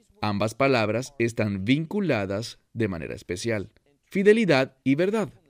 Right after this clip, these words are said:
La fidelidad es la manifestación de la verdad. Y eso es lo que es Él. Él es la verdad, y Él manifiesta la verdad a través de sus hechos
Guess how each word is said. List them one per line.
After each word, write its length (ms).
La 180
fidelidad 540
es 140
la 120
manifestación 800
de 100
la 100
verdad. 480
Y 160
eso 220
es 120
lo 140
que 200
es 100
Él. 260
Él 240
es 160
la 140
verdad, 520
y 220
Él 200
manifiesta 600
la 120
verdad 400
a 100
través 400
de 120
sus 360
hechos 540